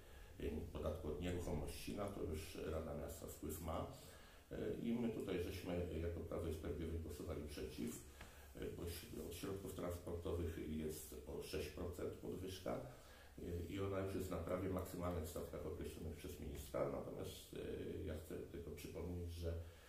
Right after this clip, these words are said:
e, wskaźnik, który podawało Ministerstwo Finansów, e, inflacyjny, e, który jak gdyby by usprawiedliwiał, e,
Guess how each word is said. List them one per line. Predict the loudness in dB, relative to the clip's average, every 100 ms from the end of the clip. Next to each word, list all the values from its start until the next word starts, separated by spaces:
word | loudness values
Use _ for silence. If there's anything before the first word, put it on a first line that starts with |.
| -16 -12 -6
e, | -2 2 2 0 -2
wskaźnik, | 2 4 6 4 0
który | 0 0 2
podawało | 2 2 2 4 4
Ministerstwo | 4 2 2 0 0
Finansów, | 0 4 4 4 2 0 -2 -8 -14 -12 -4
e, | 2 2
inflacyjny, | 2 4 6 6 4 4 4 4 4 0 -8 -14 -16 -8 -4
e, | 0
który | 4 6
jak | 4
gdyby | 2 0
by | 2 4 2 0 -6 -8 -8 -4
usprawiedliwiał, | -4 2 4 4 2 4 4
e, | 4 2 0